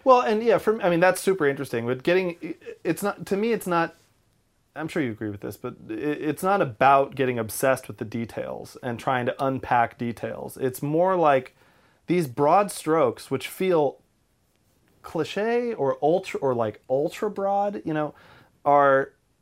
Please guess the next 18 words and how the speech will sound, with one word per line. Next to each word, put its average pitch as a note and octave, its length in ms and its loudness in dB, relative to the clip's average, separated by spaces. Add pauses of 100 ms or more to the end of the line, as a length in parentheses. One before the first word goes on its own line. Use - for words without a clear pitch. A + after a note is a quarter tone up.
(220)
each A3 260 -2
one F#3+ 160 0
of G#3+ 80 -2
them C#3+ 160 0
is B2+ 120 -4
loaded C#3+ 420 2
with B2 280 -4
all C#3+ 300 4
these C3+ 220 -2
details A#2+ 400 -2
of A2+ 80 -10
symbolism, A#2 720 -4
which, B2+ 320 -4
which, B2+ 480 -4
like C#3 220 0
I C#3 60 2
say, D3 340 -2
the, C3 300 -2